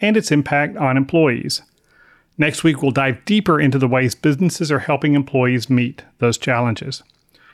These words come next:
And joining me today is Katie Ferrier. She is the V P of Education and Workforce Development for the San Antonio Chamber of Commerce,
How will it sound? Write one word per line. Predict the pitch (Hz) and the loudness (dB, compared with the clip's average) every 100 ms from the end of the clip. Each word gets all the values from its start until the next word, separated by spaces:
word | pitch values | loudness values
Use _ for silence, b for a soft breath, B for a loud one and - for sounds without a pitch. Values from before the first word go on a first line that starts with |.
| b | b
And | 135 | 0
joining | 143 127 | 2 2
me | 123 | 0
today | 123 123 170 151 151 _ | 0 0 2 0 -4 _
is | - 139 | -6 -4
Katie | - 127 127 | -2 -2 -2
Ferrier. | - 117 107 104 101 - b b b b | -2 0 0 0 -4 -10 b b b b
She | - - | -6 0
is | 196 - | 2 2
the | 135 | -2
V | 113 160 208 | 0 0 0
P | 214 202 | 2 2
of | 160 | 2
Education | 156 165 - 147 147 165 156 | 0 0 0 0 0 0 -2
and | 131 123 | 0 0
Workforce | 156 - 170 | 0 0 0
Development | - 170 135 123 135 - - | 0 0 2 2 2 -2 -2
for | 147 | -2
the | 135 | 0
San | - 135 | 0 0
Antonio | 151 156 143 139 139 | 0 0 2 4 2
Chamber | 139 - 120 113 127 | 0 -2 -2 -2 -2
of | 127 - | -4 -4
Commerce, | 135 120 107 113 - | -2 0 -2 -4 -10